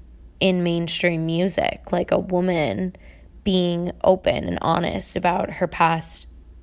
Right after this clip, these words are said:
quote unquote, failed relationships and, like, making light of it and being like, "You know what? Well, like, fuck it. Thank You Next. I've got me and I'm okay." And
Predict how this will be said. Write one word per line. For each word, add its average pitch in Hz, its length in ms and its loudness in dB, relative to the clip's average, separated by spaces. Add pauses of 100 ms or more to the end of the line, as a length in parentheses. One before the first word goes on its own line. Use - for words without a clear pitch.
(380)
quote 175 240 2
unquote, 170 360 0
failed - 640 0 (180)
relationships - 920 -2 (880)
and, 226 180 6
like, 202 240 4
making 196 380 4
light 185 220 4
of 190 100 0
it - 220 2
and 208 100 0
being 202 180 2
like, 202 200 2
"You 202 60 2
know 190 100 4
what? 196 200 4
Well, 202 140 0
like, 190 180 0
fuck - 320 -2
it. 208 140 0
Thank 190 220 -4
You 185 80 0
Next. 190 840 0 (640)
I've 208 160 4
got 185 220 0
me 196 360 2
and 185 80 2
I'm 185 160 2
okay." 180 720 2
And 175 580 0